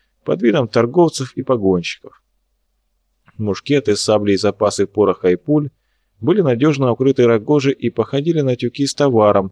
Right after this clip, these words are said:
припасами, вяленой бараниной, лепёшками, финиками. Набили корзины и мешки. Люди в низко надвинутых чалмах, с лицами закрытыми от пыли кисеёй, ничем не отличались от других бродячих корабейников,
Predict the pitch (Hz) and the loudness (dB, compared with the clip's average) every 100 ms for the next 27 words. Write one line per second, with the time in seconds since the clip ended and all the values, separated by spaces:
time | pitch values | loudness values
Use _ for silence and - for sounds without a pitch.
0 | _ _ - 107 - - - 123 117 110 | _ _ -8 -8 -4 -6 -4 -4 -6 -6
1 | _ _ _ 123 143 120 113 104 117 143 | _ _ _ -4 -2 0 0 0 0 0
2 | 127 120 110 110 123 120 - 123 127 - | 0 0 0 0 0 0 -2 -4 -6 -2
3 | 117 110 101 104 104 98 _ _ _ _ | 0 0 -2 -2 -2 -4 _ _ _ _
4 | 127 160 208 170 127 120 123 143 135 127 | -4 -2 0 0 2 0 0 -2 -2 -2
5 | 120 - 92 87 _ _ _ _ _ _ | -6 -10 -12 -14 _ _ _ _ _ _
6 | _ _ _ 101 135 151 117 113 113 - | _ _ _ -4 -2 2 0 0 -2 -2
7 | 107 107 107 101 101 - 98 101 123 135 | -2 0 -2 -2 -4 -2 -2 0 0 -2
8 | - _ - - - 131 131 120 120 131 | -4 _ -14 -10 -8 -4 -2 -2 -2 -2
9 | 123 113 113 - _ 117 107 - 107 - | -2 -2 -4 -4 _ -2 -2 -6 -6 -2
10 | 117 156 151 - _ _ _ _ 123 131 | 0 0 0 -4 _ _ _ _ -6 -2
11 | 214 180 156 131 127 - 151 143 - 117 | 0 2 0 0 -2 2 2 0 -2 -2
12 | 117 117 143 139 110 113 113 113 - - | -2 0 0 0 2 0 2 -2 -2 -6
13 | 123 123 110 113 107 104 104 - | -2 0 2 2 2 0 -2 -2